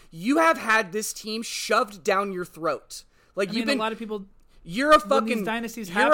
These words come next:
Speaker 2: happen, did
Speaker 1: you're
Speaker 2: you
Speaker 1: a,
Speaker 2: like the Patriots?
Speaker 1: y-, no, you're a foie gr-, you're a foie gras goose just having acorns shoved down your throat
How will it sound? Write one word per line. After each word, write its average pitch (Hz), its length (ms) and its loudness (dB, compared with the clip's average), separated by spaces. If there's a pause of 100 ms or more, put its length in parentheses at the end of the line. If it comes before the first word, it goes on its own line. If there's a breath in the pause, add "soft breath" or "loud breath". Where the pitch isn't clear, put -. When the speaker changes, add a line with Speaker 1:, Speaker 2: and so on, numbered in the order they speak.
Speaker 2:
happen, 196 140 2
did 180 120 -4
Speaker 1:
you're 254 100 0
Speaker 2:
you 196 60 2
Speaker 1:
a, - 20 2
Speaker 2:
like 190 160 -2
the 190 60 -8
Patriots? 208 560 -4
Speaker 1:
y-, 160 140 -16
no, 165 420 -2
you're 220 260 -4
a 220 80 6
foie 208 420 -2
gr-, 190 240 -12
you're 196 240 0
a 214 100 -2
foie 151 340 -4
gras 208 440 2 (140)
goose 143 340 -6
just 160 220 -6
having 156 380 -4 (260)
acorns 202 540 -4
shoved 185 500 0
down 202 260 2
your 208 160 -4
throat 160 500 0